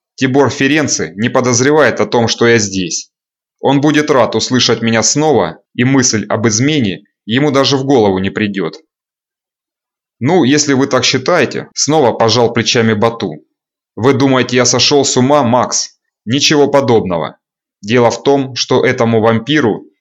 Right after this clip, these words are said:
известны секреты, которыми обладают только бессмертные. Именно их я и хочу узнать. Так или иначе, я намерен их заполучить.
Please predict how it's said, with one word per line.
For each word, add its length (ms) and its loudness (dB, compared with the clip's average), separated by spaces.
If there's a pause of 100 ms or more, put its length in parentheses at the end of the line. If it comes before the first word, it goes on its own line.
известны 520 0
секреты, 680 -2 (320)
которыми 500 0
обладают 720 2
только 260 2
бессмертные. 840 -2 (500)
Именно 360 2
их 360 -2
я 220 2
и 120 -2
хочу 380 -2
узнать. 580 -2 (420)
Так 300 0
или 240 2
иначе, 520 -2 (220)
я 180 0
намерен 420 0
их 200 0
заполучить. 760 -2